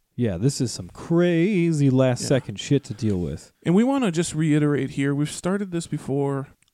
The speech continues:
Speaker 2: Frodo failed.
Speaker 1: Yeah, hashtag Frodo failed.
Speaker 2: Hashtag Frodo failed. And it's okay,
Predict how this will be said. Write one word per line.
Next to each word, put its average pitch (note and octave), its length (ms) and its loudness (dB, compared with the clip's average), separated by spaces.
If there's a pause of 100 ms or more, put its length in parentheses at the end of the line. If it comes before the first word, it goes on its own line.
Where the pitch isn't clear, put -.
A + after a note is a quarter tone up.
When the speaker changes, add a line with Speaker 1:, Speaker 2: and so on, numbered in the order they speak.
(120)
Speaker 2:
Frodo A#3 300 0
failed. - 400 -4 (220)
Speaker 1:
Yeah, D#3 300 2 (180)
hashtag D#3 480 0 (300)
Frodo G3+ 240 8
failed. G#3 140 0
Speaker 2:
Hashtag A3 120 -2
Frodo D#3+ 240 -2
failed. - 280 -6
And F#3 120 0
it's A#3+ 140 0
okay, C#3+ 520 -2